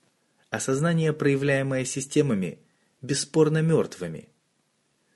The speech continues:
С этим препятствием мы уже встретились и кое-как его преодолели. Полбеды еще, пока образцом для воспроизведения, пускай в произвольном материале, служит человеческий мозг.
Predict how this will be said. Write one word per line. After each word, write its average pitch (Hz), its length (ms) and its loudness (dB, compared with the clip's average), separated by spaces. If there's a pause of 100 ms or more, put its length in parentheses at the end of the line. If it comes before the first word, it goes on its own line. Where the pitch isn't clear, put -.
(220)
С - 80 -2
этим 98 240 2
препятствием 101 640 2
мы 113 180 -2
уже 113 260 4
встретились 104 720 -4 (360)
и 131 80 0
кое-как 131 640 2
его 98 240 2
преодолели. 90 720 0 (880)
Полбеды 104 460 2
еще, 107 480 2
пока 104 320 2
образцом 98 560 2
для 98 100 0
воспроизведения, 101 1120 0
пускай 131 340 0
в - 100 -8
произвольном 107 560 2
материале, 110 800 0
служит 117 460 -2
человеческий 107 680 0
мозг. 135 440 -4